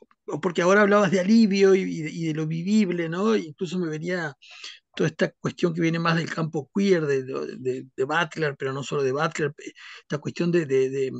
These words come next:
de vidas vivibles, ¿no? Y como de encontrar modos de, de hacer vivibles algunas vidas que, que son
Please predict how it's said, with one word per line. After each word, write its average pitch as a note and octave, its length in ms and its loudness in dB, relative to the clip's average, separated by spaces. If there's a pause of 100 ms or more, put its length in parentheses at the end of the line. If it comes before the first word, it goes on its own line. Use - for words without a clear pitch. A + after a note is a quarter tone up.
de C3+ 260 -8
vidas F3 320 0
vivibles, D#3+ 560 2
¿no? E3+ 140 0
Y G3 40 2
como C#3+ 280 -8
de B2 100 -4 (320)
encontrar D3 680 -4 (440)
modos E3 400 0
de, C#3+ 260 -2
de D3 160 -2
hacer F3 260 -2
vivibles E3 800 -2
algunas D3+ 460 -4
vidas D#3+ 400 -4
que, C3 180 -10
que B2+ 140 -10
son D3 340 -8